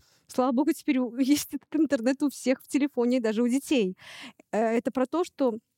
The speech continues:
навыки коучинга и обучению коучингу намного быстрее, чем это было когда-то. И это, это нормально. Это, собственно, как в любом процессе.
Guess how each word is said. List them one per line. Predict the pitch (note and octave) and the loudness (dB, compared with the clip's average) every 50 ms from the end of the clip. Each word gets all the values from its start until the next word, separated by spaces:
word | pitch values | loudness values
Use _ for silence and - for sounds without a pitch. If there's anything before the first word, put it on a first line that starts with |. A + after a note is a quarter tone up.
| _ _ _ _ _ _ _ _ - | _ _ _ _ _ _ _ _ -2
навыки | A#3+ A#3 A#3+ A#3 A3+ G#3+ G#3+ G3 - A3+ G3+ | 0 0 2 2 2 0 -2 -2 -2 -6 -2
коучинга | - C4 C4+ D4+ - - D4+ B3+ A3+ | 0 0 0 0 0 0 0 0 0
и | A3 | 0
обучению | G3 A3 - - A3+ G3+ G3+ F#3+ | -2 -4 -2 -2 -2 -2 0 0
коучингу | - A#3+ C4 - - B3+ A3+ A3 | -2 -2 -2 -2 -2 -2 0 0
намного | A3+ A#3+ B3 B3+ C4+ B3+ A#3+ F#3 F#3+ | 0 0 2 2 2 2 0 0 -2
быстрее, | F#3 F3 G#3 F#3+ - - - B3 B3 C4+ D#4 G4 G#4+ - - - - - _ | -2 -2 -2 -4 -2 -2 -2 -2 0 0 0 0 -2 -4 -8 -14 -20 -20 _
чем | - - A#3+ A#3 A#3 | -4 0 0 0 0
это | - - A#3 | 0 -2 -2
было | G3+ A#3+ B3+ B3+ | 0 0 0 0
когда-то. | - - G3+ G3 F3 E3+ D#3 - F3 | -2 -4 -4 -4 -2 -2 -2 0 0
И | A#3 | 0
это, | C#4+ - - - | 0 0 -2 -4
это | - D#4+ - D#4 | -4 0 2 2
нормально. | C#4+ C4 A#3+ G#3+ F#3 E3 E3 - - | 2 2 2 0 0 0 -2 -2 -4
Это, | G3+ - - B3+ | -4 -2 -2 -4
собственно, | - - - - C4 B3 A3+ | -4 -6 -6 -2 -2 0 0
как | - A#3 - - | -2 -4 -4 -4
в | A3+ A3 G#3 G#3+ | -6 -4 -2 -2
любом | A3+ G#3+ A3 G3 F#3 | 0 0 0 0 -2
процессе. | F#3+ G3 - - F#3 - - - - | -4 -6 -6 -6 -8 -8 -8 -10 -12